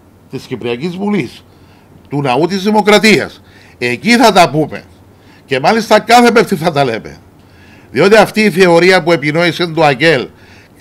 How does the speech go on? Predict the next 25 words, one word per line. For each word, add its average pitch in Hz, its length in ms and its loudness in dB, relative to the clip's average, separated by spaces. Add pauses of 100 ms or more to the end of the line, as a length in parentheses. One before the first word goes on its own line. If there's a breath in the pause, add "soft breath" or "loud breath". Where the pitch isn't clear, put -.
(120 soft breath)
να 135 220 0
βρίσκει 156 680 -2
τρόπους 156 540 0 (320 loud breath)
για 151 220 2
να 156 180 2
βγει 147 220 0
από 180 200 2
τον 143 180 0
λάκκο 175 440 0
από 151 180 -2
τον 143 160 0
οποίο 165 380 0
έπεσε 170 720 0 (360 soft breath)
και 208 200 2
το 226 140 4
ακελ 160 400 2
και - 80 -4
ο 170 40 2
υποψήφιος 156 680 -2
του, 262 320 -4 (800 soft breath)
πρέπει 247 180 6
να 233 60 4
πάρει 247 160 4
ένα 269 160 2
τέλος. 277 460 -2